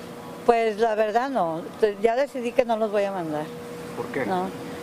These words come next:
Speaker 1: Pues es que es mucho riesgo, mucho peligro. Dicen que todo está bien, pero la verdad no.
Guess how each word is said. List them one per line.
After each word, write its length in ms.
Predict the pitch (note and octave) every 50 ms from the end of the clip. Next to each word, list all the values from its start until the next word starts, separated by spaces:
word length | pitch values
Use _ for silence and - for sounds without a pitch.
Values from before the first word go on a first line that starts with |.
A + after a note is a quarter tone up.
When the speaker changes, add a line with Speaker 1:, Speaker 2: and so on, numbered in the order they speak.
| - -
Speaker 1:
Pues 160 | A#3+ A#3 G#3
es 160 | A3+ G#3+ -
que 140 | - - D4+
es 60 | D4
mucho 680 | C#4+ C4 B3+ - - D4 D4 D4 D4 C4+ B3+ A#3+ A3 G3+
riesgo, 400 | G3 G3 F#3 F#3+ G3 G3+ B3 B3+
mucho 580 | A#3+ A#3 A3+ - - C#4 C4 C4 B3 A#3 A3 A3
peligro. 680 | - A#3 A3 G3+ G3 G3 G#3 A3+ A#3 B3 A#3+ A3+ G3 - - - - - - - - - -
Dicen 280 | C4 C4 G#3+ E4 E4+ D#4+
que 120 | E4 D4+
todo 260 | - - C#4 C#4 D#4
está 220 | D4+ - - D4 D4
bien, 240 | D4 C#4+ D4 C#4+ -
pero 400 | C#4 B3+ A#3 A3 G#3 G3+ F#3+ F#3+
la 140 | F#3+ G3 G3
verdad 280 | F#3+ F3 F3+ F3+ G3 A3+
no. 240 | A#3+ A3+ G3+ G3+ A3+